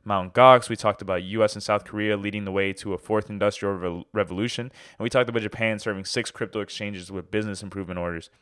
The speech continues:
Very busy day, but, uh, you know,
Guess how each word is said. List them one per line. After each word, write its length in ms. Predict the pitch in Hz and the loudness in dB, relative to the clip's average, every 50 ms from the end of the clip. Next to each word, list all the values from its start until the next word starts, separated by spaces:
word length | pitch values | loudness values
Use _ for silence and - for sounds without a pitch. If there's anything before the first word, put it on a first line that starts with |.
| _ _ _ _ _ _ _ _ _ _ _ _ _ _ - | _ _ _ _ _ _ _ _ _ _ _ _ _ _ -4
Very 240 | 135 160 190 202 175 | 0 4 4 6 6
busy 300 | 131 139 131 117 110 95 | 6 4 4 4 0 0
day, 340 | 85 95 98 95 98 98 - - - - - - - _ - | 2 4 4 4 4 2 -2 -10 -20 -20 -20 -20 -20 _ -12
but, 300 | - 87 110 107 104 101 | 0 6 8 8 10 10
uh, 540 | 104 104 101 101 98 95 98 95 92 95 95 107 - _ _ _ | 8 8 8 6 6 6 4 4 4 2 -2 -6 -12 _ _ _
you 140 | - 156 143 | -6 -2 0
know, 280 | 107 101 98 98 95 | 0 2 0 0 -2